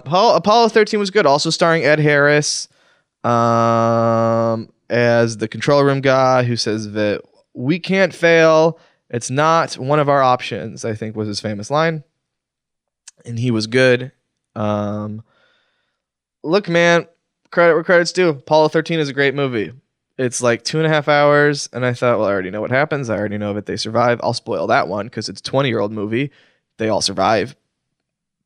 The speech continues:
But I was like, "What's the point in watching this?" There's quite a point to watching it. It's a very good movie.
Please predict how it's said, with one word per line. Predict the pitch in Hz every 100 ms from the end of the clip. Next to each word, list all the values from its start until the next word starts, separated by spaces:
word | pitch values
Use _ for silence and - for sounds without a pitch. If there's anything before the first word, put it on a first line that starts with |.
| _
But | - 127
I |
was | 127
like, | 143
"What's | 156 156
the | 147
point | 156 151
in |
watching | 151 147 147 139
this?" | 110 113 - - _ _ _ _ _
There's | 185 202
quite | 214 226
a | 214
point | 220 226 185
to | 202
watching | 202 208 196 160
it. | 104 _
It's | -
a | 143
very | 180 202
good | 202 185
movie. | 190 165 113